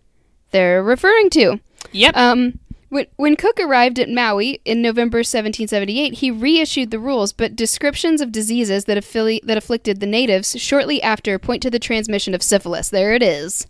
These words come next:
Speaker 2: <laughs>
Speaker 1: S T Is weren't the only thing. God, come on. What is with white dudes and their syphilitic dicks?
Speaker 2: I would love
Speaker 1: Keep 'em
Speaker 2: to
Speaker 1: to
Speaker 2: know.
Speaker 1: yourselves.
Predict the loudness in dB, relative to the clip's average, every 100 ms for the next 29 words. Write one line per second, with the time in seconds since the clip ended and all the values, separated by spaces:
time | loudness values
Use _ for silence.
0 | -4 0 2 0 _ _ -20 -20 -20 -20
1 | -20 -20 -14 -8 0 2 4 4 6 4
2 | 0 0 -2 0 2 4 2 0 -2 -6
3 | -6 -2 -2 -2 0 0 2 4 4 4
4 | 2 2 2 2 4 4 4 2 0 0
5 | 0 0 0 0 0 2 -2 -2 -4 -2
6 | -2 -4 -8 -8 -12 -20 -12 -12 -12 _
7 | _ _ -20 _ _ _ _ _ _ _
8 | -18 -16 0 6 6 6 4 8 8 8
9 | 6 6 8 6 6 6 6 4 2 0
10 | 0 0 -2